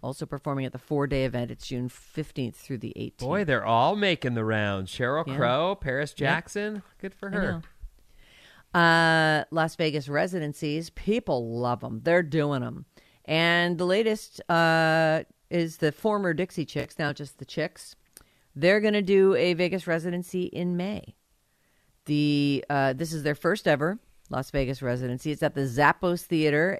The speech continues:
Speaker 1: at Planet Hollywood, and it begins on May third. Uh, they said, "We hope our fans are ready for more in twenty twenty-three 'cause we are not done. There's a lot more to come this year."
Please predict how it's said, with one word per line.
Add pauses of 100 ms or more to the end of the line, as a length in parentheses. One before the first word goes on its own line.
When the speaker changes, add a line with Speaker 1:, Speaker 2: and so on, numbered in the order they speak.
(160)
Speaker 1:
at
Planet
Hollywood, (600)
and
it
begins
on
May
third. (600)
Uh,
they
said,
"We
hope
our
fans
are
ready
for (220)
more
in
twenty
twenty-three
'cause
we
are
not
done. (120)
There's
a
lot
more
to
come
this
year."